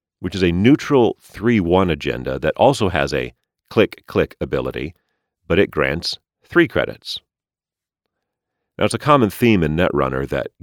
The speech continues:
getting incrementally more money requires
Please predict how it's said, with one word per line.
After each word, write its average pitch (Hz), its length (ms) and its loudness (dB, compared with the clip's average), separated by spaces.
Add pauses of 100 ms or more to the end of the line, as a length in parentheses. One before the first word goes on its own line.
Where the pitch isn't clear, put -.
getting 98 300 2 (140)
incrementally 107 880 2
more 80 260 0
money 73 460 -4 (260)
requires 82 760 -2